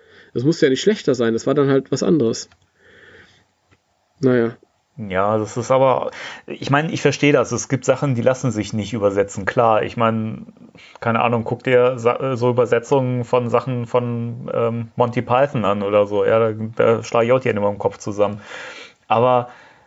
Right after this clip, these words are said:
Speaker 2: ich weiß nicht, man kann sich auch ein bisschen Mühe geben. Und mir fällt das auch ganz oft so bei Big Bang Theory zum Beispiel auf. Da gibt's so oft so irgendwelche Serien oder, oder Franchises, die im Deutschen halt, halt bekannt sind unter dem Namen. Und dann wird das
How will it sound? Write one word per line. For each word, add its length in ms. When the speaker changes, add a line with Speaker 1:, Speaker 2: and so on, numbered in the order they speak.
Speaker 2:
ich 200
weiß 200
nicht, 80
man 120
kann 180
sich 80
auch 100
ein 80
bisschen 340
Mühe 260
geben. 360
Und 380
mir 160
fällt 220
das 120
auch 160
ganz 220
oft 240
so 80
bei 200
Big 260
Bang 200
Theory 400
zum 220
Beispiel 380
auf. 320
Da 100
gibt's 220
so 180
oft 240
so 340
irgendwelche 480
Serien 640
oder, 320
oder 420
Franchises, 680
die 80
im 100
Deutschen 480
halt, 320
halt 220
bekannt 420
sind 300
unter 260
dem 240
Namen. 400
Und 160
dann 200
wird 200
das 300